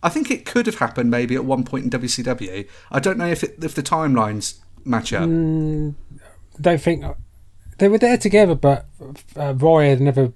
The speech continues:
Speaker 2: worked with him. I
Speaker 1: Mm.
Speaker 2: don't think. It might have been in the War Games, but I'm not hundred percent about it in ninety-eight.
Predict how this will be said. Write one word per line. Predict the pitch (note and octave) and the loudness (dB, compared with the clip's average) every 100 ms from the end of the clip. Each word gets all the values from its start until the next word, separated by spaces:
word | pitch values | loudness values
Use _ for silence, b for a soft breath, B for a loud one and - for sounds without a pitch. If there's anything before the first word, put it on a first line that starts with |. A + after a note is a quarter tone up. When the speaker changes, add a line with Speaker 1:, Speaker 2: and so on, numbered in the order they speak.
| _ | _
Speaker 2:
worked | C3 C#3 B2 | 2 4 4
with | B2+ | 0
him. | B2+ A#2+ - - - - - | -2 -2 -6 -20 -20 -20 -10
I | C3+ | -4
Speaker 1:
Mm. | C#3 | 4
Speaker 2:
don't | C3+ D3 - | 6 6 4
think. | D#3 A#2+ C3+ | 2 2 0
It | F3+ | 2
might | |
have | B3 | 4
been | A#3+ F3+ | 4 4
in | E3 | 4
the | |
War | D#3 G3 | 4 4
Games, | D#3 B2+ A#2+ | 4 -2 -2
but | C#3 | 0
I'm | |
not | C#3+ | 2
hundred | C#3+ | 0
percent | C3+ - C#3 | 0 -2 -2
about | A#2+ A#2+ | -2 -2
it | B2 | -2
in | |
ninety-eight. | B2 A#2 A#2+ A#2 | -2 -2 -4 -4